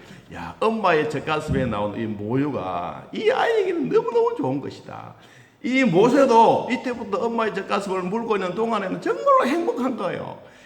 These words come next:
이것보다 더 행복한 것이 어디 있겠어요? 그래서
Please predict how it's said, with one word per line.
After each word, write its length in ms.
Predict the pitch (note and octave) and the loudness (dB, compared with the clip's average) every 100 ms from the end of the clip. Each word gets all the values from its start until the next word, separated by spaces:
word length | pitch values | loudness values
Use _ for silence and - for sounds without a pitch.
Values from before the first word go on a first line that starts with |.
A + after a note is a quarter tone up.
| - | -2
이것보다 460 | G3+ C#4+ D#4+ D4+ C4 | 0 0 -2 -2 2
더 60 | |
행복한 460 | C4+ C4+ C4 A#3 G#3+ | 4 4 4 2 0
것이 140 | F#3+ | 0
어디 200 | C#3 C3+ | 0 0
있겠어요? 520 | D3 D#3 C#3+ G#2+ D2+ C2+ - - _ | -2 -6 -8 -8 -8 -12 -18 -20 _
그래서 520 | A#3+ G3+ E3 D3+ D3+ | -6 -4 -2 -4 -4